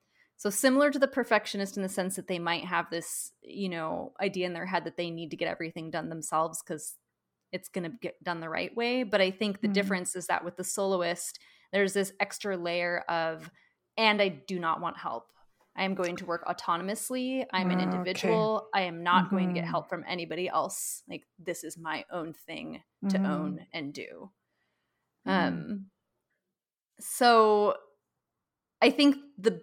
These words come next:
Speaker 1: the big one to know if you happen to err more on this side of things is, do you tend to think you don't need help or that you don't
Speaker 2: Mm.
Speaker 1: wanna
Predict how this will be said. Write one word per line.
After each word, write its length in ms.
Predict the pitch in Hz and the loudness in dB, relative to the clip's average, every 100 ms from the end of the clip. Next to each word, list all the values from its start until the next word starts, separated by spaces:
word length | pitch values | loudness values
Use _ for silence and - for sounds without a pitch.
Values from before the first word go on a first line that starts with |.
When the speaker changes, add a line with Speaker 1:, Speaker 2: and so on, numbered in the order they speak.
| - 214 | 2 4
Speaker 1:
the 140 | 208 - | 4 4
big 460 | 196 190 175 196 196 - - | 4 4 2 -4 -10 -14 -4
one 640 | 190 196 196 196 196 208 - | 2 2 2 0 -4 -6 -8
to 120 | - | -6
know 240 | 185 165 170 | -2 -2 -2
if 140 | 170 | -4
you 380 | 160 165 165 160 | -4 -2 -2 -2
happen 500 | 165 156 160 151 156 | 4 4 4 -4 -6
to 440 | - 165 156 - - _ _ - | -4 -2 -2 -2 -6 _ _ -10
err 280 | 185 175 165 | -4 -2 -2
more 300 | 165 160 160 | -4 -4 -4
on 160 | 160 160 | -4 -6
this 320 | 156 - - | -6 -8 -10
side 280 | - 170 160 | -2 0 0
of 100 | 165 | -2
things 480 | 180 170 175 190 - - | -6 -6 -6 -6 -6 -4
is, 440 | 175 160 156 - - _ _ _ _ _ _ - 165 | -4 -4 -6 -8 -10 _ _ _ _ _ _ -18 -6
do 140 | 196 196 | 0 2
you 600 | 196 185 180 170 170 - _ | 2 2 2 2 0 -2 _
tend 320 | - 165 160 - - - | -8 -6 -4 -8 -10 -8
to 80 | 170 | -6
think 400 | - 156 151 - - _ | -4 -4 -6 -12 -20 _
you 180 | 156 165 | -10 -6
don't 240 | 147 - - | -6 -8 -10
need 160 | - | -12
help 280 | - 73 - - - _ _ | -8 -8 -8 -12 -14 _ _
or 80 | 170 | -2
that 120 | 165 | -2
you 80 | 170 | -2
don't 280 | 156 139 214 | -4 -2 0
Speaker 2:
Mm. 380 | 196 196 185 185 | 0 0 -2 -2
Speaker 1:
wanna 180 | 131 | -4